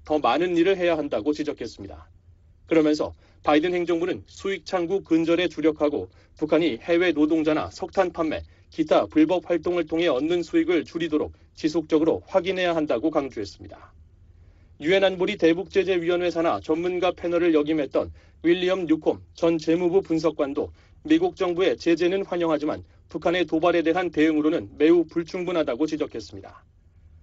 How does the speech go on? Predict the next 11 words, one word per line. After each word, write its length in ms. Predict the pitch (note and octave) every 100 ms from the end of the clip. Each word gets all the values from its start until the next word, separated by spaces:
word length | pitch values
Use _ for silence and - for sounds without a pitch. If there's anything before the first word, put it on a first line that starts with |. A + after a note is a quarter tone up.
| _
국제적으로 580 | - D#3+ F#3+ F3 E3+ G3
운영되는 600 | B2+ D#3 F3+ E3+ E3 D3
수많은 480 | A2+ F3+ F3+ F#3 E3
잠재적 560 | - D3 D#3+ E3+ F#3 -
제재 280 | D#3+ D#3
대상들이 440 | E3 D#3 D#3+ D3 D#3
있지만 340 | - D3+ G#2 - _ _
수년 400 | - E3+ E3 D#3
동안 340 | D#3+ C3+ G#2
무시됐다는 680 | D3 D#3+ F#3 E3 D#3 C3+ D#3+
지적입니다. 720 | D#3+ D3+ A#2 F#2 E2+ - -